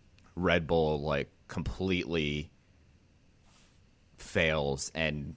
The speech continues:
fails to finish, like, three or four races in a row or something like that, and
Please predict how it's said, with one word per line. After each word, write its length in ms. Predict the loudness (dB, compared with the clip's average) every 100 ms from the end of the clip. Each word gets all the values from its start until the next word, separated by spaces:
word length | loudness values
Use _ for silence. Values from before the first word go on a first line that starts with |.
| -16
fails 380 | -2 2 2 -2
to 60 |
finish, 400 | -4 -2 -2 -2
like, 160 | -2 -4
three 280 | -2 0 0
or 80 | 0
four 260 | 0 2
races 420 | 2 0 -2 -6 -4
in 80 |
a 80 | -2
row 400 | 0 0 0 -2
or 140 | -4 -4
something 400 | -4 -4 -4 -4
like 220 | -4 -2
that, 280 | -2 -2 -2
and 360 | -4 -4 -6